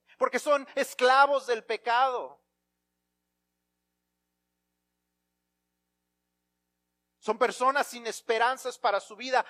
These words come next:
¿Cómo podemos esperar que ellos sean distintos?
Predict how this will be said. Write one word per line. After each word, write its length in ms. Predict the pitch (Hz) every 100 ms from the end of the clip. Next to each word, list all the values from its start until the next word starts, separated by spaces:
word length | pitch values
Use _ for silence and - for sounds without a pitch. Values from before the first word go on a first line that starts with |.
| -
¿Cómo 260 | - 285 294
podemos 800 | 262 262 294 262 147 - - -
esperar 640 | - 180 - 202 190 170 127 _ _ _ _ _ _ _ _ _ _ _ _ _ _ -
que 120 | 175
ellos 200 | 180 170
sean 280 | 185 165 151
distintos? 880 | 143 - 170 165 - 120 123 -